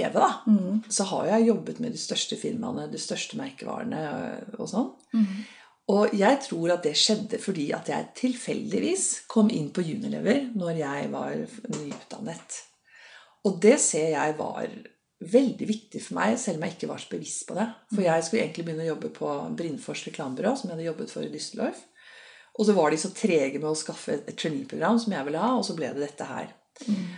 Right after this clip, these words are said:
Speaker 1: Og, og det tror jeg formet meg veldig, og så er det også slik, var i hvert fall, kanskje verden er annerledes nå, men når du kommer inn, og du har vært i sånne store, anerkjente firmaer,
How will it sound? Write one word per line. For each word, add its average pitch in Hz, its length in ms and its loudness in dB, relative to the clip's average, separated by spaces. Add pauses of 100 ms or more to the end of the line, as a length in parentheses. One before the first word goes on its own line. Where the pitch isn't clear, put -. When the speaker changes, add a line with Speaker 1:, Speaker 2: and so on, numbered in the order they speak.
(340)
Speaker 1:
Og, 185 260 6
og 214 100 8
det 220 120 6
tror 240 140 6
jeg 220 80 2
formet 156 520 2
meg 147 280 -4
veldig, 151 540 0
og 175 80 -2
så 220 100 2
er - 240 0
det 185 100 2
også 175 160 -2
slik, - 600 -8
var 139 200 0
i 170 40 -2
hvert 226 180 2
fall, 539 260 2
kanskje 208 220 2
verden 156 240 0
er 160 60 -2
annerledes 151 340 -4
nå, 247 300 2
men 190 240 2 (400)
når 185 140 2
du 196 80 -4
kommer 170 260 2
inn, 156 560 -2
og 156 120 -2
du 160 60 2
har 160 100 2
vært - 260 -6
i - 60 -4
sånne 156 280 -6
store, 147 380 -4
anerkjente 160 600 -6
firmaer, 214 460 0